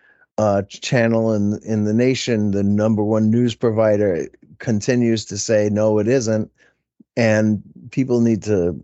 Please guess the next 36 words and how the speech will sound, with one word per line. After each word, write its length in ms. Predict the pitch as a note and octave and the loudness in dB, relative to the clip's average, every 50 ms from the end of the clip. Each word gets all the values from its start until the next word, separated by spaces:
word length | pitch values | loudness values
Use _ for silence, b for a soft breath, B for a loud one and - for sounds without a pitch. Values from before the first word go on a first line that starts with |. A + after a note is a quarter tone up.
| - - _ _ | -18 -20 _ _
put 120 | B2+ G#2 | -6 -2
down 220 | - B2 A2+ A2 | 0 0 2 2
the 80 | A2 G#2+ | 2 2
remote 500 | G2+ G2+ G2+ G2 G2 G2+ G#2 F#2+ - - _ _ _ E2 | 0 0 0 2 2 2 0 0 -2 -6 _ _ _ -10
or 160 | E2 F#2 E2+ | -8 -6 -6
change 340 | - - - C#3+ B2+ A#2 G2 | -8 -4 -2 0 0 0 0
the 80 | G#2+ G#2+ | -2 -4
channel 420 | - B2 A2+ A2 A2 A2 A2 G#2 | -2 0 2 2 2 2 2 2
and, 220 | F#2+ F#2+ F#2+ - - | 0 0 -2 -4 -4
and 220 | - G2+ G2 F#2 | -2 -2 -2 -2
just, 400 | D#2 G2+ G2 - - - - - B B B B B B B _ | -2 -2 -4 -4 -6 -10 -14 -18 B B B B B B B _
um, 640 | G2+ F#2+ F#2 F#2 F2+ F2 F2 F2 E2 D#2+ E2+ F2+ - _ _ _ _ _ _ _ _ | -2 0 0 0 0 0 0 -2 -2 -2 -4 -6 -10 _ _ _ _ _ _ _ _
you 80 | A2+ G2 | 0 0
know, 140 | F#2+ F2 | 0 0
get 180 | E2+ G2+ A2+ A2 | 0 0 -2 0
their 260 | - A2 G#2+ G#2 F#2+ | 2 0 2 2 0
information 640 | G2+ G#2 G#2 G#2 G#2 G2+ G2+ G#2 G2+ - - G2+ F#2 | 0 -2 -2 -2 -2 -2 0 -2 -2 -2 -2 -4 -4
from 200 | - G2 F2+ F#2 | -4 -4 -6 -6
somewhere 460 | F#2+ - A2 G#2 G2 G2 F#2 F2+ F#2 G2 | -2 -2 0 0 2 2 2 2 2 2
else. 240 | F#2+ F2+ D#2+ - | 2 0 -2 -4
But, 260 | - - E2 D#2+ D2 - - - | -6 -6 -4 -4 -4 -4 -8 -14
but 340 | - G2 G#2 G2 F2 C2+ - - - - - - | -8 -2 0 0 0 -2 -4 -10 -16 -18 -8 -2
I 140 | F2 C3+ D3 | 0 0 2
think 200 | D#3+ F#3 E3 C#3+ | 2 2 2 2
Haley 260 | D3+ C3+ B2+ A#2+ G#2+ | 2 2 2 0 -2
will 120 | G#2 G#2 | -4 -4
do 340 | G2 F2+ G2 F#2+ F#2 - A1 A1 A#1 C#2+ E2+ _ _ _ - _ | -6 -6 -6 -6 -6 -8 -12 -16 -20 -20 -20 _ _ _ -8 _
fine. 500 | E2+ D2+ D#2 D#2+ D#2+ E2 D#2+ D2 C2+ - - | -6 -6 -4 -6 -6 -6 -6 -8 -10 -10 -12
It 140 | F2 G2 G#2+ | -12 -8 -4
do-, 160 | A#2+ A2 D2+ F2 | -4 -4 -4 -6
really 340 | F#2+ G2 A2+ A2 E2+ D2+ | -4 -2 -2 0 0 -2
does, 200 | D2+ E2 D#2+ D2+ | -4 -6 -8 -8
doesn't 440 | - - D2+ D#2+ F#2+ F2+ D#2+ D#2 D2+ | -10 -14 -14 -10 -8 -8 -8 -8 -10
matter. 420 | C#2 C2+ D#2+ F2+ F#2 F#2+ F#2+ G2 E2+ | -10 -10 -8 -4 -2 0 0 0 -2
I 60 | C#2+ | -2
mean, 360 | D#2 E2+ E2 E2 E2+ F2 F2 | -2 0 0 0 -2 -4 -6